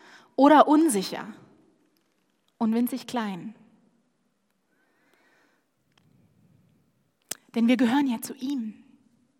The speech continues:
Und deswegen ist es für uns auch eine Lebenshaltung, den anderen zu sehen, den anderen nicht aus dem Blick zu verlieren. Wenn du nur noch so, so was Kleines vor dir siehst,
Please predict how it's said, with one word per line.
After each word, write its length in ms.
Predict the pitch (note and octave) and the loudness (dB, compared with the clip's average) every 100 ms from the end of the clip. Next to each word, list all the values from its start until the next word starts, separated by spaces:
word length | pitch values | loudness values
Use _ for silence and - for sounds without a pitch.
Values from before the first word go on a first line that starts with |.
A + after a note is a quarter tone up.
| _ _ _ _ _ _ _ _ _ _ _ _ _ - | _ _ _ _ _ _ _ _ _ _ _ _ _ -4
Und 160 | C4 B3+ | 0 4
deswegen 600 | F4+ - A#3+ G3 F#3+ - - - - _ _ | 4 2 0 0 -4 -16 -20 -20 -20 _ _
ist 120 | C4 | -2
es 140 | D4 - | -2 0
für 140 | C4+ | 0
uns 200 | E4+ F4+ - | 2 0 2
auch 440 | A3+ A3+ A3+ - - - - _ _ _ | 2 2 -2 -10 -16 -20 -20 _ _ _
eine 120 | A3 | -4
Lebenshaltung, 1120 | G#3+ A3 D4+ F4+ D4 - - B3+ B3 A3+ - A3 _ _ _ _ _ _ _ _ _ _ _ - | -2 -2 -4 -4 -6 -8 -6 -6 -8 -12 -12 -18 _ _ _ _ _ _ _ _ _ _ _ -8
den 160 | A#3 | -4
anderen 340 | A3 G#3 G3 G3 | -4 -4 -6 -10
zu 160 | G#3+ | -14
sehen, 360 | G3+ F#3+ F3+ G3+ - _ - _ - | -14 -14 -14 -16 -20 _ -20 _ -6
den 120 | B3 | -4
anderen 340 | C4+ D#4 C4+ C4+ | 0 2 2 2
nicht 280 | F4 - | 0 0
aus 160 | C4 C#4+ | 0 2
dem 100 | C#4+ | 0
Blick 280 | B3+ C4+ - | -2 -4 -8
zu 100 | B3 | -10
verlieren. 480 | A3+ G3+ F#3+ F#3 F#3+ - A3+ | -8 -8 -8 -12 -14 -20 -6
Wenn 160 | A#3+ C4 | 2 4
du 80 | |
nur 240 | C4+ D#4 G#4 | 6 4 4
noch 160 | F4+ | 0
so, 180 | E4 D4+ D4+ - | -2 -4 -4 -6
so 140 | D4+ | -4
was 220 | D4+ D4+ | -4 -6
Kleines 340 | - D4+ F4 F4 | -2 0 0 -2
vor 240 | - D#4 | 0 0
dir 200 | D#4 A#3 | 2 -4
siehst, 420 | G#3 G3 G#3 - | -6 -12 -16 -20